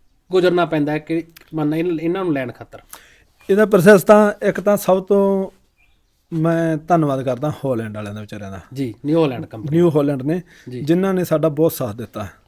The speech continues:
Speaker 1: ਜੀ।
Speaker 2: ਉਸ ਤੋਂ ਬਾਅਦ ਕੰਪਨੀ ਨੇ ਸੋਲਾਂ ਕਿ ਅਠਾਰਾਂ ਬੇਲਰ ਲਏ ਸੀ।
Speaker 1: ਜੀ।
Speaker 2: ਆਪਣੇ ਜ਼ਿਮੀਂਦਾਰਾਂ ਨੇ ਲਏ ਆ, ਐਵੇਂ ਕਹਿ ਦਈਏ ਆਪਣੇ ਕੋਲ ਸਾਰੇ ਆਏ ਆ।
Speaker 1: ਜੀ।
Speaker 2: ਹਰੇਕ ਬੰਦੇ ਨੂੰ ਇਹ ਰਾਏ ਦਿੱਤੀ, "ਭਾਈ ਲੈ ਲਾ, ਕੰਮ
Speaker 1: ਹੂੰ।
Speaker 2: ਕਰ ਲਾ।"
Speaker 1: ਜੀ।
Speaker 2: ਅਸੀਂ ਉਹਨੂੰ ਵੀ ਇਹੀ ਆਖਿਆ
Speaker 1: ਜੀ।
Speaker 2: ਵੀ ਜੇ ਤੇਰੇ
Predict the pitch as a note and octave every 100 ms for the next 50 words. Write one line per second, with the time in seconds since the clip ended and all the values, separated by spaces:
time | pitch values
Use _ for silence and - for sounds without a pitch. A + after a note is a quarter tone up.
0 | _ B2 A2+ _ _ _ _ _ - F#3+
1 | - G#3 G3 G#3 G#3 G3+ G#3 G#3+ - _
2 | _ - F#3 F3 G3 G3+ G#3 G3 _ -
3 | - - F3 G3 G3 G3+ - F3+ F#3+ F3
4 | E3+ C3 A2 - B2 - B2+ B2+ G2+ _
5 | _ _ _ E3+ E3+ F#3 D#3 E3+ E3+ F3+
6 | F3+ F3 D3 D#3 D#3 - F3+ F3+ F3 F#3
7 | G3 F#3+ F#3+ F#3 G3+ - E3+ G3 A3+ D#3+
8 | C#3+ G#2+ B2 C3+ G#2 _ _ F3 A#3 B3
9 | A#3+ A#3 A#3 A#3+ G3+ D#3+ D3+ F#3+ F#3+ D3+
10 | B2+ G#2 - _ C#3 C3+ A2+ G#2+ F#2 _
11 | _ B2 A#2 - _ - E3+ B3+ C#4 F#4
12 | G#4 G4 F4+ B3+ F#3 B2 G2 C#3 C3+ B2
13 | F#3+ G#3+ B3+ C4+ C4+ C4+